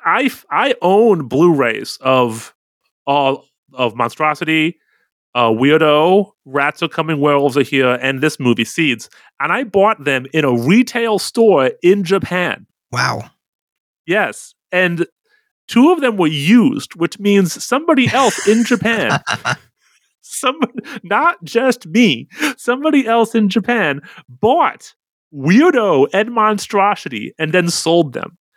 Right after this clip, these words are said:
Speaker 1: And then I bought them. And the store that I go to is very niche. It, it, it sells foreign cult films that often don't have subtitles in,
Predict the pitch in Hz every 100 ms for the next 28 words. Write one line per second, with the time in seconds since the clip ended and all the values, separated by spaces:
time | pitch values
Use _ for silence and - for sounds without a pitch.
0 | _ - 147 151 147 143 143 _ _ _
1 | _ _ - 185 160 160 175 - 127 98
2 | - - 170 165 151 151 _ 147 185 -
3 | - 247 269 233 208 160 190 185 208 196
4 | 165 165 175 127 113 151 165 156 147 135
5 | 139 156 - - 143 143 143 139 - _
6 | _ _ - 156 - - - 160 165 165
7 | - - 160 160 156 151 143 _ - 165
8 | 151 - - 156 151 139 131 135 135 143
9 | 139 151 139 127 127 139 131 - 131 127
10 | 110 113 120